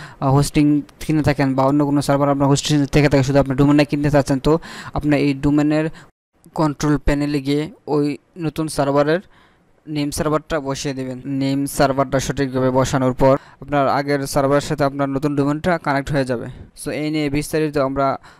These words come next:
অন্য একটি টিউটোরিয়ালে আলোচনা করব এবং প্র্যাকটিক্যালি দেখাবো যে কীভাবে নেম সার্ভারের সাথে অন্য একটি ডোমেন পারচেজ করে,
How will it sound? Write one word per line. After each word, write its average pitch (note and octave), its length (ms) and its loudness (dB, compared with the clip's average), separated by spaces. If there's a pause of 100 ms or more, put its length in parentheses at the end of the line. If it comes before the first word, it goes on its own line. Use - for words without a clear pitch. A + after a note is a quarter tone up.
(120)
অন্য D3 200 -4
একটি C#3+ 160 -6
টিউটোরিয়ালে C#3+ 640 0
আলোচনা C#3+ 400 -2
করব C3+ 360 0 (600)
এবং C3+ 280 -8
প্র্যাকটিক্যালি D3 540 -4
দেখাবো C3+ 340 0
যে C#3+ 120 -10
কীভাবে C#3 320 2
নেম C3+ 200 -4
সার্ভারের C#3 280 -2
সাথে D3+ 280 -6 (340)
অন্য C#3 180 -2
একটি C#3 180 -4
ডোমেন C3+ 280 -4
পারচেজ C#3 380 -4
করে, C#3+ 280 -2